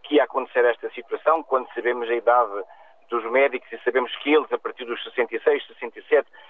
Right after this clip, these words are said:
vão para a reforma como qualquer outro, ou pelo menos diminuem a sua atividade. E, de facto, eh, não foram autorizados mais médicos, não foram autorizados mais cursos, eh, não se,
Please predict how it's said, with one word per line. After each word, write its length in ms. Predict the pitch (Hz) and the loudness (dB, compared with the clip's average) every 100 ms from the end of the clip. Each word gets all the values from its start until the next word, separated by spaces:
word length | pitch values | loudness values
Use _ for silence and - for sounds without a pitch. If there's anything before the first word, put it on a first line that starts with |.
| - _ | -20 _
vão 160 | - 151 | 0 0
para 160 | 135 123 | 2 -2
a 40 | |
reforma 400 | - 139 135 117 | 0 2 2 0
como 240 | - 117 | -4 -8
qualquer 320 | - 113 117 139 | -2 0 2 2
outro, 240 | 170 127 | 4 2
ou 60 | 127 | 2
pelo 220 | 143 135 | 2 2
menos 380 | 147 180 120 - - - - _ | 0 0 0 -6 -20 -20 -20 _
diminuem 560 | 131 127 131 147 135 117 | -6 -2 2 4 4 2
a 40 | |
sua 220 | - 120 110 | 2 2 2
atividade. 560 | 113 110 131 156 165 - _ _ _ _ _ _ - | -2 -4 2 2 2 -6 _ _ _ _ _ _ -4
E, 80 | 160 | -4
de 100 | 139 | -4
facto, 500 | - 156 151 - 170 - - - | 2 2 2 -4 -6 -6 -14 0
eh, 140 | 131 | 2
não 160 | 135 151 | 4 2
foram 240 | 165 143 | 4 4
autorizados 600 | 143 143 131 127 127 120 117 | 4 2 -4 -2 0 0 0
mais 180 | 110 107 | -2 -2
médicos, 460 | 113 160 160 156 - | 2 2 2 -4 -2
não 120 | 123 | -4
foram 300 | - 123 123 | 2 2 6
autorizados 540 | 120 117 110 107 117 104 | 4 2 -6 0 0 0
mais 240 | 107 101 - | -8 -8 -8
cursos, 420 | 175 175 - 131 - - - - | -6 -6 -6 -10 -10 -16 -18 0
eh, 140 | - 117 | 2 4
não 240 | 131 131 | 4 2
se, 460 | - 123 120 113 | -2 0 4 2